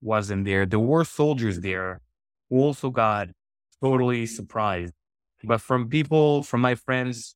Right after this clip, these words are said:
who were in the unit, some of them died. They just took their weapon and they went, them and another two friends, and they went to the kibbutzim to try to save lives.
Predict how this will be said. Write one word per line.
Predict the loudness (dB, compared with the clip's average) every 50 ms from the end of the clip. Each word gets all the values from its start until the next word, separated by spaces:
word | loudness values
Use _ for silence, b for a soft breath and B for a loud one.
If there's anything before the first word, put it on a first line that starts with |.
| _ -8
who | -6
were | -4 -2 0 0
in | 2 2
the | 2 0
unit, | 0 2 2 2 2 2 2 0 -2 -4 -8 -14 _ _ _ _ _ _ _ _
some | -2 0 0
of | 0 2
them | 0 0 2
died. | 2 4 4 4 2 2 -2 -4 -8 -14 _ _ _ _ _ _ -12
They | -6 -4 -2 -2 -2 -2
just | -2 -2 -2 -2 -2 -6 _ _ _ -6
took | -4 -2
their | 0 0 2
weapon | 4 4 2 2 2 -2 -4 -4 -4 _ _ _ _ _ _ _ _ _ _ _ -4
and | 0 2 4 6
they | 6
went, | 6 6 6 6 4 2 0 -2 -6 -14 -16 -6
them | 0 2 4 4 4
and | 4
another | 4 4 4 4 2 0
two | 0 -2 -4 -4 -4
friends, | -4 -4 -4 -4 -4 -4 -6 -10 -14 -18 -20 _ _ _ _ _ _ _ -10
and | -6 -4 -2
they | 0
went | 2 2 2 2 2 -2
to | -2
the | -4 -4
kibbutzim | -4 -4 -6 -6 -6 -4 -2 0 0 0
to | -2 -6
try | -6 0 2 2 2 2
to | -2
save | -4 -2 -2 -2 -2 0
lives. | 0 0 0 0 0 -4 -8 -14 -18